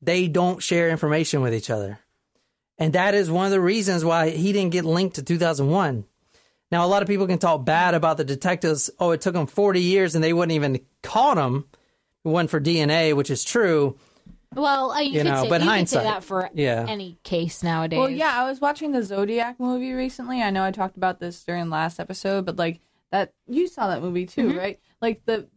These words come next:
Speaker 3: they were, like, trying to bargain with each other to try to get evidence on this guy.
Speaker 2: Mm-hmm.
Speaker 3: Like, they don't wanna cooperate because
Speaker 1: Yeah.
Speaker 3: no one wants to catch him, you know.
Speaker 2: They want their, they want the credit for it.
Speaker 3: Yeah.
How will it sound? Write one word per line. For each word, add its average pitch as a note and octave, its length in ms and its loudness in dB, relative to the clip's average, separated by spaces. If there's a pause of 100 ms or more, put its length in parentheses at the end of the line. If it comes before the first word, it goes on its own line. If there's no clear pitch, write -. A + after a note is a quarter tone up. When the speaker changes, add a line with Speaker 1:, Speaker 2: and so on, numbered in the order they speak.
Speaker 3:
they G#3+ 180 -2
were, A3 180 -8
like, G#3+ 220 -6
trying A3 280 -2
to G#3 80 0
bargain F#3+ 400 -2
with F3 120 -6
each E3+ 180 -4
other D#3+ 160 -2
to E3 160 -10
try E3+ 200 -4
to E3+ 80 0
get E3+ 200 -2
evidence E3+ 440 -6
on D#3 140 -8
this D#3 200 -12
guy. G#2+ 300 -4
Speaker 2:
Mm-hmm. G3+ 360 0
Speaker 3:
Like, G3 160 -2
they G#3 100 0
don't G3 280 -8
wanna F#3 180 -6
cooperate F3+ 360 -4
because E3 260 -2
Speaker 1:
Yeah. G3+ 240 4
Speaker 3:
no A2+ 80 0
one C3+ 100 -6
wants E3+ 220 -12
to F3 80 -12
catch F#3+ 300 -6
him, D#3+ 240 -8
you D3+ 280 -6
know. G#3+ 60 2
Speaker 2:
They G#3+ 120 2
want G#3+ 300 -2
their, G#3 240 -2
they G3 100 -4
want G3 180 0
the F#3 60 -4
credit G3+ 300 -6
for F3 220 -4
it. F#3 120 -6
Speaker 3:
Yeah. D#3 180 -6